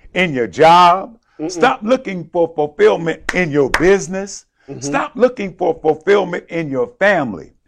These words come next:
Speaker 1: Stop looking for fulfillment in your friends. Stop looking for fulfillment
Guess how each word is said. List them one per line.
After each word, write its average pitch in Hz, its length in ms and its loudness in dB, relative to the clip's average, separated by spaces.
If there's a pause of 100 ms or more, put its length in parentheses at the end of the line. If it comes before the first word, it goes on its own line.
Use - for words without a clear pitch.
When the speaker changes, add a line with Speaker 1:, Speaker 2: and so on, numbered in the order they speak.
(200)
Speaker 1:
Stop - 360 -2
looking 226 380 -2
for 190 280 0
fulfillment 170 680 -2
in 180 180 -6
your 143 260 -6
friends. 175 640 -4 (220)
Stop 311 380 -2
looking 254 360 -6
for 185 300 -6
fulfillment 180 680 -6